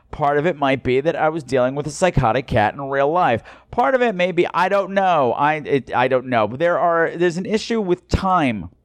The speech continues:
Now, we know that the original group of kids died in the eighties. Now, what part of the eighties, we don't know.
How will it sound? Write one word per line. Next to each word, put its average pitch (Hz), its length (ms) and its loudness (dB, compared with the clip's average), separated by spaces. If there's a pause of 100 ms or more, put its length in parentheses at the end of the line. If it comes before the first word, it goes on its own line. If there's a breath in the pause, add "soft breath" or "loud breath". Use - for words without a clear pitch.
(160)
Now, 180 180 0
we 190 100 0
know 185 480 0 (160)
that 147 160 0
the 165 80 2
original 165 340 0
group 147 160 0
of 131 120 -12
kids 127 260 0
died 123 240 2
in 113 80 -6
the 131 100 -6
eighties. 110 380 0 (220)
Now, 113 120 -4
what 113 180 0
part 127 240 2
of 113 60 0
the 110 120 0
eighties, 104 340 0
we 104 80 -2
don't 98 240 -2
know. 95 340 2